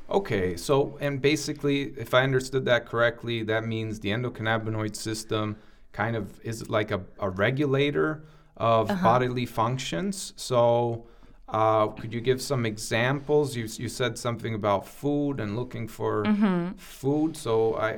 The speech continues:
Speaker 1: I've, I'm trying to get a grasp on it. What, what exactly would it do, or does it do?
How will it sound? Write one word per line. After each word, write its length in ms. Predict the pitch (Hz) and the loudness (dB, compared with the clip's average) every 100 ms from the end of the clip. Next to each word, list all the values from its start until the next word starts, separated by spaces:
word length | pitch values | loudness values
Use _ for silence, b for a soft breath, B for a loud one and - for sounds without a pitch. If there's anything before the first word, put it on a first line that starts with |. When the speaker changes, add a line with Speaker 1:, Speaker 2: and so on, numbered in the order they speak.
| 113 | -2
Speaker 1:
I've, 300 | 110 110 107 - - | 0 -2 -4 -16 -10
I'm 120 | 107 104 | -6 -2
trying 340 | 123 117 113 | 0 0 -2
to 80 | 113 | -8
get 220 | 110 110 104 | -2 0 -2
a 60 | 98 - | -6 -12
grasp 480 | - 107 107 101 - | -2 2 2 0 -4
on 180 | 104 98 | -2 -2
it. 80 | 98 | -2
What, 220 | 110 110 | -2 -2
what 200 | 110 110 | 0 0
exactly 800 | 110 101 107 104 104 104 104 101 | 0 -2 -2 -2 -2 -4 -2 -2
would 240 | 98 98 | -2 0
it 340 | 98 95 - - | 0 -2 -10 -4
do, 220 | 107 104 | 0 0
or 320 | 82 85 95 | 0 -2 -4
does 320 | 87 101 101 | 0 0 0
it 160 | 104 98 | -4 -6
do? 340 | 101 95 90 | -4 -4 -6